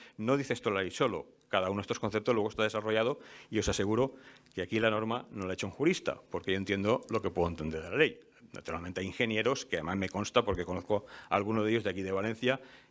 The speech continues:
que interveni-, ha intervenido en la elaboración de la ley y en la, y en las modificaciones correspondientes.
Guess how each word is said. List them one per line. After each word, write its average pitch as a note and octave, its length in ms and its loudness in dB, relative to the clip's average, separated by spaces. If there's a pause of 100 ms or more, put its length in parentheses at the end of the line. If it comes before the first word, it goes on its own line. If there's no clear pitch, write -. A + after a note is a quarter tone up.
que A2 100 2
interveni-, G#2+ 560 0
ha G#2+ 80 -2
intervenido G#2+ 340 0
en G#2+ 60 0
la F#2+ 100 0
elaboración F2+ 640 -4
de A#2+ 60 2
la A2+ 60 2
ley C#3+ 300 0
y G2+ 100 -4
en G2+ 60 -2
la, F#2 320 -2
y F#2+ 100 -6
en F#2 60 -2
las F#2 100 -2
modificaciones G2+ 640 -4
correspondientes. - 840 -8